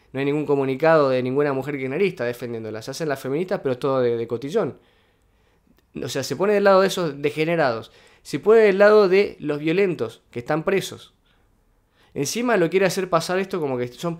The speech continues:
son presos políticos, pobre gente. Son unos, unos bebés de pecho. Son unos nenitos que, eh, estaban haciendo travesuras, divirtiéndose.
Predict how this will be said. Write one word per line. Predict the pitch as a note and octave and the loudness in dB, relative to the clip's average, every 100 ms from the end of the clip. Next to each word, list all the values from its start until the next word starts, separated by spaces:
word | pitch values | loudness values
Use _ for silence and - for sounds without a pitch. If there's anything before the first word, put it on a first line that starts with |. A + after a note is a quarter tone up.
| - | -10
son | - E3+ | -10 -6
presos | G#3 G#3+ G#3 | -4 -4 -6
políticos, | F#3+ F3+ F3+ C#3+ C3 | -4 -4 -4 -6 -10
pobre | B2+ F#3+ F3 | -4 -2 -2
gente. | E3+ E3+ C#3+ A2+ A2 _ _ _ _ _ | -4 -4 -6 -10 -18 _ _ _ _ _
Son | - F#3 | -6 -4
unos, | F#3+ E3 D#3 | -2 -2 -4
unos | F3+ E3+ | -4 -2
bebés | F3 F3+ | -2 -2
de | E3+ | -4
pecho. | F3 E3+ - A#2 - _ _ _ _ _ _ _ | -4 -4 -6 -16 -18 _ _ _ _ _ _ _
Son | - F#3 | -4 -2
unos | F#3 E3 | 0 -2
nenitos | D#3 E3+ F3+ F3+ | -2 -4 -4 -6
que, | E3 E3+ F3+ - _ _ _ - | -4 -4 -6 -10 _ _ _ -10
eh, | C3+ C3 B2+ B2+ B2+ | -6 -4 -4 -8 -8
estaban | - E3+ E3+ D3 C#3 - - _ | 0 2 2 -2 -6 -10 -18 _
haciendo | D3 E3+ F3+ | -12 -8 -6
travesuras, | C#3 C3 C3 F#3 D#3+ | -4 -4 -4 -2 -2
divirtiéndose. | C3+ C3 C3 F3 F#3+ D#3+ B2+ - A2+ | -2 -4 -4 -2 -2 -2 -6 -10 -18